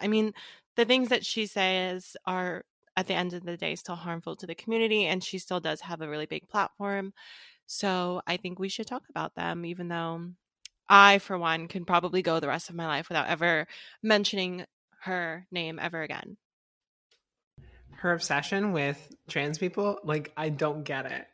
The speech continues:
Speaker 2: I genuinely don't understand. And like you said, for sure, she just, like, keeps doubling down. And the amount of, like, like, backwards thinking that she has to do, like, try and get all these resources to make, like,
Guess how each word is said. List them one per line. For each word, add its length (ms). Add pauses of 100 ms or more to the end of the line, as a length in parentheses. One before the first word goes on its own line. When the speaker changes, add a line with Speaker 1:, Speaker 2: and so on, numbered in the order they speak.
(140)
Speaker 2:
I 300 (160)
genuinely 600
don't 300
understand. 720 (240)
And 140
like 180
you 60
said, 560
for 100
sure, 260
she 160
just, 220
like, 240 (320)
keeps 260
doubling 440
down. 480
And 120
the 60
amount 260
of, 240
like, 220 (460)
like, 200
backwards 540
thinking 400
that 120
she 160
has 140
to 80
do, 300
like, 180
try 220
and 100
get 120
all 80
these 200
resources 680
to 160
make, 280
like, 220